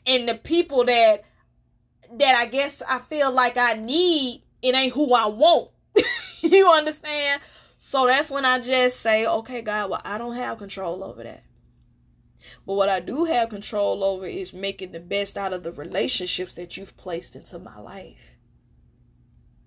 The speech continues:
You understand? I tell people all the time, even though I don't want a relationship, I still crave for male energy. I'm human. I'm not perfect.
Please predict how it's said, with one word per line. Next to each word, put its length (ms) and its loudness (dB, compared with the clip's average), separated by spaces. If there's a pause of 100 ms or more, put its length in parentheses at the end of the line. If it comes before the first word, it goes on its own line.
(240)
You 100 -12
understand? 600 -14 (1080)
I 120 -4
tell 240 2
people 260 -8
all 160 0
the 60 -18
time, 400 -14 (2000)
even 300 2
though 100 4
I 160 4
don't 240 -2
want 220 0
a 60 -2
relationship, 800 -4
I 160 -4
still 440 -2
crave 720 -8 (200)
for 220 -6
male 560 -6 (180)
energy. 580 -12 (160)
I'm 160 -14
human. 680 -4 (180)
I'm 100 -16
not 220 -14
perfect. 580 -6